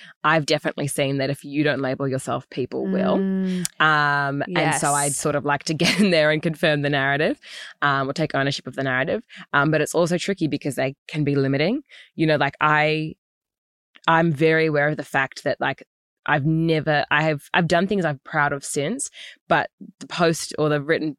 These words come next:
Speaker 1: bit of content that has been the best received was when I was speaking very specifically about my experience being mixed race. And,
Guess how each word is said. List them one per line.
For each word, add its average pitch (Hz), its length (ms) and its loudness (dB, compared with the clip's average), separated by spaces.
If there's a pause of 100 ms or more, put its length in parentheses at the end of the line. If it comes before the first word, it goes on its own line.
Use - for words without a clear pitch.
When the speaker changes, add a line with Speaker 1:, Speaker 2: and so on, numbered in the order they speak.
Speaker 1:
bit 156 120 0
of 139 100 -6
content 147 480 -4
that 143 140 -4
has 131 180 -6
been 139 300 -2
the 139 80 -4
best 139 260 -4
received 131 500 -6
was 131 140 -6
when 135 100 -4
I 131 80 -4
was 135 140 -6
speaking 131 500 -6
very 135 220 -2
specifically 131 680 -8
about 123 240 -6
my 127 140 -4
experience 123 540 -8
being 127 240 -8
mixed - 280 -10
race. - 400 -6 (440)
And, 147 420 0